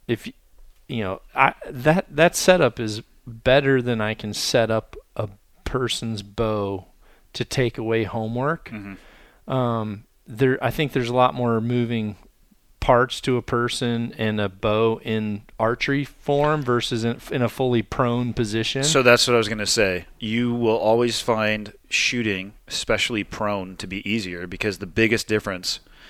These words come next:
Speaker 2: even though the f-, theory is, like, you know, uh, s-, instead of, you know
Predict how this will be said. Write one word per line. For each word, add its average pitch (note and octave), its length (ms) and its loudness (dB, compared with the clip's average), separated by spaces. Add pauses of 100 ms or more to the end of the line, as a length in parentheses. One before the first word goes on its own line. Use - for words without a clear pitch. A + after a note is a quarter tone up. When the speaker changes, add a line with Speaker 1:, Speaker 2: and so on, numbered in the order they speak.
(200)
Speaker 2:
even B2 240 2
though A#2 140 4
the G#2 100 0
f-, - 340 -10
theory C3 540 0
is, G2 100 -4 (100)
like, G2+ 260 0
you G2 40 -12
know, G2+ 320 -4
uh, G2 200 0
s-, - 180 -10 (1120)
instead C3 400 2
of, B2 140 4 (100)
you A2+ 140 -4
know G#2 380 -2